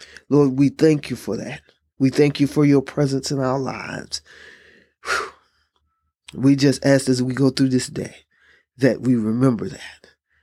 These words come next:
and that we praise you for who you are, the Holy One of Israel, our Savior. Glory to God. Praise Jesus.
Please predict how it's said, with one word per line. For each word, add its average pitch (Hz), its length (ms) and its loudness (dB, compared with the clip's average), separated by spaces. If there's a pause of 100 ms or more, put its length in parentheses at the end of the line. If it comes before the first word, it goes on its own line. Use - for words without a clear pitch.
(140)
and 123 160 0
that 110 180 2
we 120 200 0
praise 185 640 2
you 180 380 -2 (520)
for 110 220 -2
who 147 240 2
you 135 300 4
are, - 380 -8 (1500)
the 110 100 -2
Holy 151 320 2
One 139 240 2
of 123 140 0
Israel, - 480 -6 (800)
our - 580 -4 (560)
Savior. - 760 -4 (760)
Glory 104 580 -4
to 98 160 -4
God. - 420 -8 (720)
Praise 117 680 2
Jesus. - 640 -10